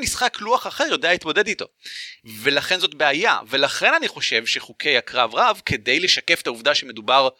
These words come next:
לא במשחק לוח, אלא במשחק תפקידים, שהוא פשוט בקנה מידה מאוד גדול, חייב להיות פתוח לזה, זה חייב להיות בשיטת משחק התפקידים בכל זאת. אה, זה בניגוד אגב ל-, לגישה שהייתה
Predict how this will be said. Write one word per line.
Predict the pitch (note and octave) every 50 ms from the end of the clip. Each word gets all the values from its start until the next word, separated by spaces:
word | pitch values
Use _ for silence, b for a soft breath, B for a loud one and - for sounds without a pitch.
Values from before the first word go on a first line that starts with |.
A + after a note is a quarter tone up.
| b b
לא | - D4 F4+ F#4+ F4 C#4+
במשחק | G3 D#3+ - - C#3+ B2+ - -
לוח, | C#3 A#2+ A#2 A#2
אלא | C#3+ D#3+
במשחק | E3+ F3+ F#3 F3 - - A3 G#3+
תפקידים, | - - - - A3 F3+ C#4 D4 B3+ -
שהוא | - -
פשוט | - - - E3
בקנה | D#3 D#3+ - F3+ F#3
מידה | F3+ F3 D#3+ F3+ E3+
מאוד | D#3+ D#3 E3+ E3
גדול, | D3 D3 C3+ - C4 C4+ D#3+ C#3+ D3+ B B B B B B B B B B B B B B B _ _
חייב | - - - D#3+ E3+ F#3+ F3+
להיות | G#3+ G#3 -
פתוח | - - - D4 F4 - -
לזה, | G3 D3+ A#2+ B2+ C3 A#2 A2+ _
זה | - B2+ A#2
חייב | - - - E3 G3 A3
להיות | C4+ C4+ G3+
בשיטת | F#3+ G3 - - - - G3+ F#3+ F#3+
משחק | F3+ - - - E3+ -
התפקידים | F3 - D3 - - D3+ D3 D3 D3+
בכל | C#3+ C3+ - - E3+ E3+ E3
זאת. | B2+ - - _ - - B B B B B B B B B B _ -
אה, | B2 A#2 A2+ A2 A2 A2 A2 A2 B2
זה | - B2 -
בניגוד | G#3+ D#4+ D4+ C4+ G#3 D#4+ F4 C#4+
אגב | B3 G3+ E3 B2+
ל-, | C3+ B2+ B2 A#2+ B2
לגישה | A#2 A2 - - - C#3+ C#3+
שהייתה | C#3+ C#3 C3